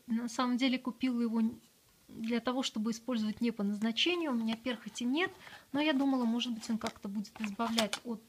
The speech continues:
жирности волос, но, а, просто не стоило мне его покупать. Может быть, именно для тех, у кого есть какие-то проб-, проблемы именно с перхотью, он поможет. Но,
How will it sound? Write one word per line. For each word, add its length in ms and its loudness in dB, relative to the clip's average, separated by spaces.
жирности 680 -4
волос, 560 0
но, 260 2
а, 380 -2
просто 320 2
не 100 6
стоило 380 2
мне 180 4
его 160 0
покупать. 560 2
Может 300 0
быть, 300 -10
именно 300 0
для 200 -4
тех, 260 -6
у 60 -14
кого 520 -4
есть 220 -6
какие-то 340 -10
проб-, 300 -2
проблемы 520 2
именно 220 0
с 80 -8
перхотью, 540 -2
он 120 2
поможет. 540 0
Но, 240 2